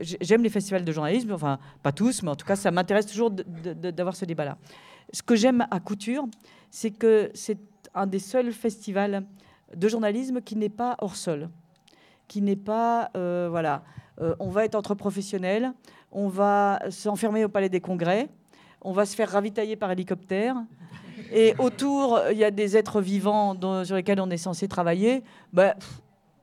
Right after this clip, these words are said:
bof, hein, on est quand même mieux entre nous. Donc, ce qui m'intéresse à Couture, c'est exactement de, que tu m'interviewes. C'est-à-dire qu'il n'y a pas un entre-soi qu'il y a souvent dans les festivals de journalisme.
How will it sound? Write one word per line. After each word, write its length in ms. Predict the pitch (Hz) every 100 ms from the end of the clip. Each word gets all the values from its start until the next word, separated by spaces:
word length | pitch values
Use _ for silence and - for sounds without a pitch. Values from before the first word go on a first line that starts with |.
| _
bof, 400 | 175 165 160 - - _ _ _ _ -
hein, 220 | 151 190
on 140 | 190 180
est 60 |
quand 100 | 170
même 140 | 175 185
mieux 100 | 190
entre 200 | 180 165
nous. 140 | 143 - - - - -
Donc, 220 | 196 240 -
ce 100 | -
qui 100 | 226
m'intéresse 500 | 226 226 220 208 -
à 60 | 190
Couture, 440 | 196 233 294 277
c'est 360 | - 214 208 -
exactement 600 | 202 202 208 208 240 269 -
de, 600 | 170 175 185 180 175 175 -
que 60 |
tu 140 | 202 208
m'interviewes. 480 | 214 214 165 151 147 165 _ _ - -
C'est-à-dire 200 | - 208
qu'il 180 | 226 208
n'y 80 | 202
a 40 |
pas 240 | 202 285 -
un 140 | 190
entre-soi 640 | 208 240 226 202 208 202 226
qu'il 120 | 214
y 40 |
a 20 | 170
souvent 380 | - 170 180
dans 100 | 190
les 100 | 170
festivals 340 | 165 165 - 170
de 80 | 156
journalisme. 280 | 147 143